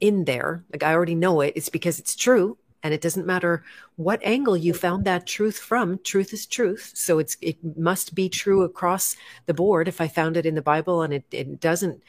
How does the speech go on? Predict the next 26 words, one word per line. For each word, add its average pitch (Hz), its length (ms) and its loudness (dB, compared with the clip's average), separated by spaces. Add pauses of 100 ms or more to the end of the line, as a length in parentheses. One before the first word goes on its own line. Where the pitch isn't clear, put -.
(360)
resonate 170 420 4
inside 151 360 -2
myself, 185 580 -2
well, 165 140 0
then 160 180 -2
I'm 156 120 -2
not 151 200 -2
gonna 156 240 -4
be 147 380 -6 (280)
at 156 120 -6
least 165 240 -4
paying 160 160 -2
attention 147 420 -6
to 147 100 -4
that 131 200 0
part 151 200 -2
of 135 100 -2
it. - 180 -10
So 151 260 -2 (560)
then, 143 380 -2
uh, 131 260 -2
yeah, 131 320 -4
I, 135 240 -4 (440)
I 147 80 -4
totally 143 360 -4
agree 135 300 -6